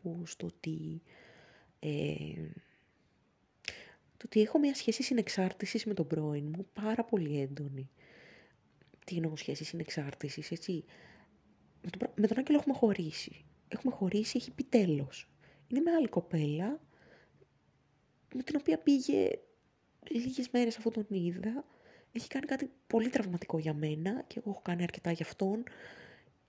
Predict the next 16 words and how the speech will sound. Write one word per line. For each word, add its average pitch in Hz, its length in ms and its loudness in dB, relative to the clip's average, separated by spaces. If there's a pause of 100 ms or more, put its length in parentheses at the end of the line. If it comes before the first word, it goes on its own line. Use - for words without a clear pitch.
(220)
Και 240 120 2
παρόλα 269 240 6
αυτά 254 240 0
μιλάμε 180 280 2
κάθε 165 200 -6
μέρα. 160 680 -6
Του 233 120 -8
λέω 220 100 0
ότι 220 80 -4
δεν 214 100 0
θα 202 80 -2
του - 80 -8
ξαναμιλήσω 175 540 -2
το 170 100 -8
Σάββατο 175 640 -6
και - 340 -8